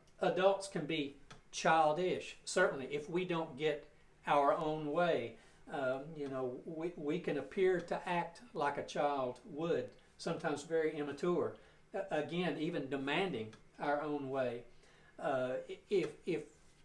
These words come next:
things don't work out the way we would desire them to, listen, we can start to form some critical questions. People who are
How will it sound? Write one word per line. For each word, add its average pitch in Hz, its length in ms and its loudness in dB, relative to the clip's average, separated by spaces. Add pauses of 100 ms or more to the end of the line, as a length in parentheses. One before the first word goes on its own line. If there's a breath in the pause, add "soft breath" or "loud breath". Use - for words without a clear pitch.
(140)
things 202 360 2
don't 175 320 2
work 170 480 2
out 165 360 4
the 139 100 2
way 143 280 4
we 147 200 -2
would 143 200 -4
desire 170 440 2
them 127 180 -4
to, 156 180 -2
listen, 175 340 -2
we 127 100 -4
can - 140 -8
start 170 320 0
to 147 80 -6
form 170 400 -2
some 147 260 -8
critical 160 420 -2
questions. 208 500 0
People 220 540 -6
who 175 260 0
are 135 320 0